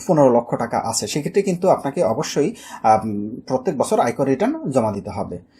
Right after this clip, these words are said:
তার পরবর্তীতে তেইশ নম্বরটি হচ্ছে পাঁচ লক্ষ টাকার বেশি সঞ্চয়পত্র বা সেভিং সার্টিফিকেট ক্রয় করার ক্ষেত্রে, ক্রয়ের ক্ষেত্রে অবশ্যই আপনাকে আয়কর রিটার্ন জমা দিতে হবে।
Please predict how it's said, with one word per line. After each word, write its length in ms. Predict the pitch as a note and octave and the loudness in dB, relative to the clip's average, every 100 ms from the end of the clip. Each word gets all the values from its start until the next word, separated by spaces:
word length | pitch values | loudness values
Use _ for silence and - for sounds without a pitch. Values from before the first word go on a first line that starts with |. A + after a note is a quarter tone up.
| _ _ | _ _
তার 100 | - | -2
পরবর্তীতে 500 | F3+ G#3+ G#3+ A3 A3 | 2 4 4 2 0
তেইশ 300 | G#3+ G3 G3 | 4 4 4
নম্বরটি 260 | G#3 G#3 G3+ | -2 -2 -4
হচ্ছে 260 | F#3+ F3+ | -6 -4
পাঁচ 280 | G3+ D#3+ - | 0 0 2
লক্ষ 220 | F#3+ - | -2 -2
টাকার 280 | G3 F#3 F#3+ | -4 0 0
বেশি 400 | C#3 C3+ - B2 | 2 0 0 -2
সঞ্চয়পত্র 640 | C#3 C3 C3+ F3 D#3+ - C3 | -2 -2 0 -2 -4 -4 -2
বা 120 | B2 | -2
সেভিং 320 | - C#3 E3+ | 0 2 2
সার্টিফিকেট 500 | F3 C#3+ D3 E3 F3 - | 0 -4 -4 -4 -4 0
ক্রয় 220 | C3 D3+ | 2 2
করার 240 | D3+ D#3 | 2 -2
ক্ষেত্রে, 260 | D#3 C#3 - - | -2 -8 -12 -4
ক্রয়ের 340 | D3 D#3 E3+ | 2 4 4
ক্ষেত্রে 340 | E3+ - A#3 D#4+ - _ - | 0 -4 -2 -2 -6 _ -4
অবশ্যই 420 | D3+ E3+ - A3 | -2 0 2 4
আপনাকে 420 | - - - F4 - - | 2 0 -4 -6 -8 -4
আয়কর 280 | B2+ C3 D3+ | -2 2 2
রিটার্ন 340 | D3 C4 B3+ - | 2 0 -6 -2
জমা 220 | B2+ A2 | 0 2
দিতে 180 | G2+ F#2+ | 0 -4
হবে। 280 | F#2 - | -6 -8